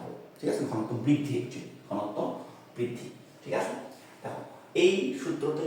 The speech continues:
যদি তোমার কোনো ঝামেলা না থাকে, তাহলে আমরা অঙ্ক সুইচ করে ফেলতে পারবো। তুমি এইভাবে একটা কাজ করতে পারো, ভিডিওটা পজ করতে পারো, ভিডিওটা পজ করে তুমি হচ্ছে সুন্দর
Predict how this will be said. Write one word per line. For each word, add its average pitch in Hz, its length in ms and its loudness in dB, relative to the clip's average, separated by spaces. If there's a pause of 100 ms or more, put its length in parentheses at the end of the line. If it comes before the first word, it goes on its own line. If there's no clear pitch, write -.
যদি 135 180 -2
তোমার 127 200 -2
কোনো 117 200 -2
ঝামেলা 107 240 -2 (100)
না - 140 0
থাকে, - 240 -4
তাহলে - 180 4
আমরা - 140 2
অঙ্ক - 120 -4 (160)
সুইচ 143 220 2
করে - 160 0
ফেলতে - 200 -6
পারবো। - 200 -6 (1800)
তুমি 123 160 2 (340)
এইভাবে 185 260 12
একটা - 180 4
কাজ 127 140 4
করতে - 200 -4
পারো, - 120 0 (360)
ভিডিওটা 104 340 0
পজ 165 200 4
করতে 180 200 0
পারো, 143 120 2 (140)
ভিডিওটা 98 340 0
পজ 120 160 4 (100)
করে 95 160 0 (320)
তুমি 101 160 -2
হচ্ছে - 160 -4 (100)
সুন্দর 175 260 0